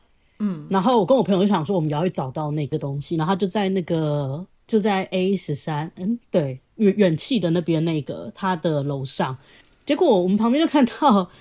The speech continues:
Speaker 2: 就是不只是，就是很多女生网红等着要拍照，甚至我们就看到一个男生，他穿的粉红色亮片高跟鞋，然后再准备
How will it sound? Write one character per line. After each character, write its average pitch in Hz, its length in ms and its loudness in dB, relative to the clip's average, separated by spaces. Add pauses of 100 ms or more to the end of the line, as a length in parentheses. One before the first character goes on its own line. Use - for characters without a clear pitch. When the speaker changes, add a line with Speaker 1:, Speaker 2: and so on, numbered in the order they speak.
Speaker 2:
就 - 120 -8
是 311 80 2
不 349 160 0
只 151 260 -2
是， 214 300 0
就 214 120 2
是 208 480 0
很 156 260 -2
多 202 260 2
女 160 180 2
生 170 420 -2
网 147 200 -6
红 143 260 -4
等 143 220 -4
着 139 280 -6 (340)
要 185 120 0
拍 156 220 -4
照， 139 280 -4 (360)
甚 294 180 0
至 302 60 0
我 254 80 2
们 170 100 -2
就 220 100 0
看 233 160 0
到 226 60 0
一 - 20 0
个 190 100 0
男 160 200 -2
生， 202 140 -2
他 233 100 0
穿 226 240 0
的 180 240 0
粉 151 380 -2
红 160 200 -2
色 226 220 2
亮 208 260 2
片 196 220 0
高 190 160 0
跟 196 220 0
鞋， - 340 -8 (640)
然 175 100 -2
后 202 140 2
再 196 220 0
准 143 260 -2
备 165 420 0